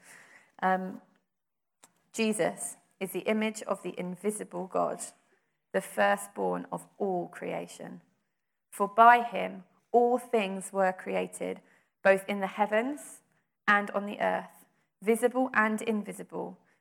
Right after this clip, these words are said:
whether thrones or dominions or rulers or authorities. All things have been created through him and for him. He is before all things, and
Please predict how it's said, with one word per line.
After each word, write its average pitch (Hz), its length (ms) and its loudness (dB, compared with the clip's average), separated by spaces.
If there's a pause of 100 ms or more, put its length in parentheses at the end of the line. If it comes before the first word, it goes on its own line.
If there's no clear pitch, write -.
whether 190 240 4
thrones 247 500 2
or 247 140 -2
dominions 214 640 -2
or 190 160 -4
rulers 233 500 2
or 202 240 -2
authorities. 190 800 -8 (440)
All 254 260 4
things 247 340 -4
have 220 180 -2
been 208 120 -4
created 196 680 -4
through 208 380 -8
him 220 320 -6 (420)
and 180 180 -4
for - 380 -8
him. - 280 -12 (840)
He 247 200 4
is 214 160 4
before 233 640 2
all 214 240 -2
things, 185 600 -6 (300)
and 196 160 2